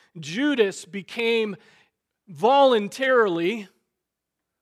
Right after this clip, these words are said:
this was not against his will, though he is the son of perdition, he voluntarily became a guide to those who hated Jesus Christ.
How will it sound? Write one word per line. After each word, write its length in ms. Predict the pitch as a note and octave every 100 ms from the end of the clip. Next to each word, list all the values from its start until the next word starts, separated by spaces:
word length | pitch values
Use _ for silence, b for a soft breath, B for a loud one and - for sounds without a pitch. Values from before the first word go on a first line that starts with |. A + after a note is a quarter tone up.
| _ _ _ _
this 160 | D3+ -
was 100 | D#3
not 260 | G#3 A#3+
against 360 | B3 A3+ G#3+ -
his 180 | G#3+ E3+
will, 300 | F#3+ F#3+ G3
though 180 | F#3 F3+
he 120 | G3
is 200 | G3+ E3+
the 100 | F3
son 280 | - G#3+ F#3+
of 80 |
perdition, 500 | E3 E3+ E3 D3+ F#3
he 400 | E3 F3 B3 B3+
voluntarily 1000 | G#3+ G#3 A#3 A#3 A3 G3 A#3+ A#3 G#3 F#3
became 360 | E3+ F3 G#3 F#3
a 60 | E3+
guide 400 | F#3 G3+ F#3+ D#3+
to 120 | F3
those 320 | F3 F3+ D3
who 140 | D#3+
hated 420 | C3+ F3 F3 D#3 C#3
Jesus 460 | B2+ C#3+ B2+ C3
Christ. 560 | - C#3 A2+ - -